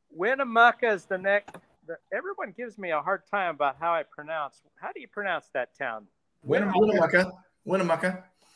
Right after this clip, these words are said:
Speaker 1: Winnemucca. I was putting the
Speaker 2: Winnemucca.
Speaker 1: F on the wrong syllable.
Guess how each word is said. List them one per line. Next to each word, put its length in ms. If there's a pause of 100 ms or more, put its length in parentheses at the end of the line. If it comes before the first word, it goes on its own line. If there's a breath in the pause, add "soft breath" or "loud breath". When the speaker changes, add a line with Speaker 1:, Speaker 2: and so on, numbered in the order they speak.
(140)
Speaker 1:
Winnemucca. 520 (560)
I 100
was 100
putting 260
the 60
Speaker 2:
Winnemucca. 260
Speaker 1:
F 40 (400)
on 80
the 80
wrong 260
syllable. 600